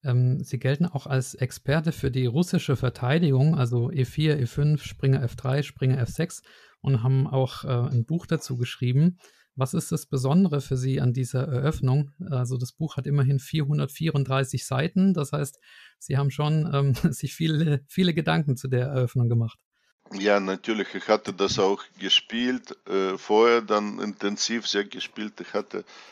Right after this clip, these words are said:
Speaker 2: russische Ver-, Verteidigung von meinem Schachlehrer Mark Dworecki, äh,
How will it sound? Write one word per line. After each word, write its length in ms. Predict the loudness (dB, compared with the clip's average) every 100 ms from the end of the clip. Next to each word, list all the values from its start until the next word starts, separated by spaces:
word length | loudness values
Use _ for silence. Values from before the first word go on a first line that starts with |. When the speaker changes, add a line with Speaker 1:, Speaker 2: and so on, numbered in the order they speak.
| _
Speaker 2:
russische 520 | -2 0 0 0 0 -2
Ver-, 280 | -2 -2 -4 -6
Verteidigung 840 | -4 0 4 4 4 -6 -8 -10
von 320 | -8 -6 -6 -10 -20 -20 -20 _ -6
meinem 500 | -2 -2 -2 -6 -10 -14
Schachlehrer 680 | -2 0 0 0 0 0 -2
Mark 360 | -2 -2 -4 -20 _ -8
Dworecki, 760 | -4 0 0 0 -4 -8 -10 -10 _ _ _ _
äh, 80 | -6